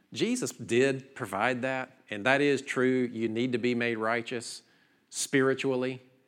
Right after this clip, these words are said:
But man, if we could just see ourselves in light of the value that God has for us and each other. You know, I love what Brenda shared. She's praying for forgiveness. She's praying that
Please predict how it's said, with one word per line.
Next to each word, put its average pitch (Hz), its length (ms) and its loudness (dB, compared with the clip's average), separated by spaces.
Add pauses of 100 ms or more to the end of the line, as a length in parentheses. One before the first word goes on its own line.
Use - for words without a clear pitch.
(400)
But - 100 -14
man, 110 320 -8 (180)
if 107 160 -10
we 151 100 -4
could 123 120 -8
just 180 220 -6
see 165 580 -4
ourselves 107 960 -4 (380)
in 113 240 -2
light 131 240 0
of 113 100 -4
the 101 80 -6
value 113 560 0
that 92 140 -6
God 98 220 -4
has 95 260 -8
for 64 200 -14
us - 380 -18 (680)
and 135 100 -4
each 190 240 -2
other. 151 400 -8 (340)
You 127 80 -6
know, 127 80 0
I 127 40 2
love 135 200 2
what 139 160 -4 (640)
Brenda 147 260 -2
shared. 87 320 -4
She's 117 160 -6
praying 131 440 -2
for 113 120 -6
forgiveness. 98 600 -8
She's 98 180 -10
praying 127 460 -6
that 101 160 -6